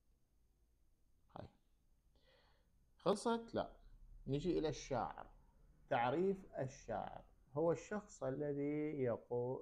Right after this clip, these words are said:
آه، شخص يتكلم إلى أشخاص. Hmm, see the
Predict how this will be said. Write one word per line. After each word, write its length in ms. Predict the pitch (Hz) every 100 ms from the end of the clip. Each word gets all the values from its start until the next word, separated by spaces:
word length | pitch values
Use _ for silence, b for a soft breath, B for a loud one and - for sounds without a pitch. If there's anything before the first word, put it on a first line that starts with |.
| -
آه، 300 | 151 135 123
شخص 500 | 123 190 143 143 -
يتكلم 720 | 120 107 - 127 127 131 -
إلى 480 | - 117 117 117 120 - -
أشخاص. 720 | 123 - 117 101 - - - _ - - - - - _ _ _ _ _ _ _ _ _ _ _ _ _ -
Hmm, 520 | 170 160 143 135 135
see 320 | 131 - 131
the 80 | 131